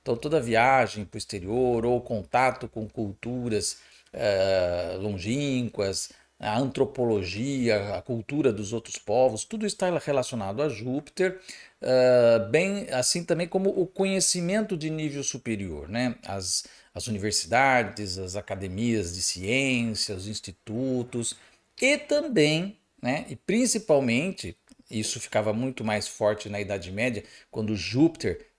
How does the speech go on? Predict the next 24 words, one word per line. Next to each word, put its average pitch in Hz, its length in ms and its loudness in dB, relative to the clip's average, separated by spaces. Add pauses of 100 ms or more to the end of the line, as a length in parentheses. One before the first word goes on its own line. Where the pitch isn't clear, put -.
também 123 440 2
era 113 220 4
considerado 107 540 -2
regente 98 540 -4
de 113 360 -2 (320)
peixes, 127 640 2
né? 131 300 -2 (360)
Ah, 120 560 0
a 127 80 0
questão 143 400 0
religiosa. 151 640 -2 (640)
A 92 120 -8
questão 110 300 -4
religiosa, 107 760 2 (340)
as 98 260 -4
igrejas 123 640 2
propriamente 98 500 -6
ditas, 107 200 -4
as 98 160 -4
instituições 165 960 -4
religiosas, 135 560 -4
não 196 220 2
a 196 120 2
religiosidade, 151 1600 0